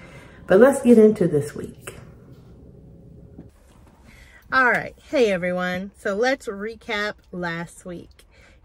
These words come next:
If you recall, on Friday, I gave myself my first dose of ten milligrams Zepbound. Not knowing how my day would go, I had prepped myself to sleep all day.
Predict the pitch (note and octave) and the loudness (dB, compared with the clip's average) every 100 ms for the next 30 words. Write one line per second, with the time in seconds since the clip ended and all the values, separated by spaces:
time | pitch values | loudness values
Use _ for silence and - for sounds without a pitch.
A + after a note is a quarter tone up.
0 | - C#4+ D#4+ E4+ E4 G#3 F#3 F#3 A3 B3 | -4 -2 -2 -6 -4 -4 -4 -4 -6 -6
1 | A#3 F#3+ F#3 F#3+ - F3+ F3+ F3+ F#3 - | -2 -4 -2 -6 -6 -8 -8 -8 -10 -8
2 | F#3+ F3+ E3 E3 - A#3+ B3 G#3 F3+ F3+ | -10 -8 -12 -8 -4 -2 -4 -8 -8 -6
3 | F3+ - - F#3 _ A#3+ G#3+ A3 G3+ F#3+ | -6 -10 -16 -18 _ -6 -6 -6 -6 -6
4 | F3+ F3+ F3 F3 F3 - E3+ D#3+ E3 - | -6 -8 -8 -8 -10 -14 -14 -10 -12 -12
5 | C#3+ F#2+ - D#3 _ _ _ _ _ G#3 | -18 -18 -20 -20 _ _ _ _ _ -2
6 | B3 C#4+ C#4 C#4 C4+ C4+ C4+ A3 A3+ G#3+ | 0 0 -2 -2 0 0 -2 -6 -6 -6
7 | A3 G#3+ G3+ F#3+ F#3 F#3+ C4+ - D#3+ C#3+ | -6 -6 -8 -6 -8 -8 -10 -8 -8 -8
8 | G#3 - - E3 F3+ F#3+ - - E4 E4 | -12 -16 -12 -10 -6 -8 -10 -6 -4 -4
9 | - A3 G#3+ G3 - F#3+ F3 - F3+ - | -6 -10 -4 -4 -6 -8 -8 -10 -16 -14
10 | A3 G#3+ - _ D#3+ D#3+ D#3 - - - | -10 -10 -12 _ -10 -8 -8 -10 -16 -20